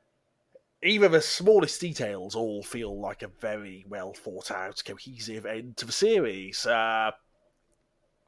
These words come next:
which, uh, is impressive after seven years, is it?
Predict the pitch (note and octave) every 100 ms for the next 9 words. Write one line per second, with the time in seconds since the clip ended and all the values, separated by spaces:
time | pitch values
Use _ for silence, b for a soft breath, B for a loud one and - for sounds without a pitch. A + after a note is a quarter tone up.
0 | _ _ - - B2+ - _ - - C3
1 | C3+ C3+ C3+ - _ _ B2+ C3 D#3+ -
2 | G3+ - A#3 G#2 G2+ - - A2+ G#2+ G#2
3 | G#2 G2+ - _ _ _ - - - -
4 | - - G#3+ C4+ B3+ D4 D4+ C#4+ D4 D4+
5 | D4+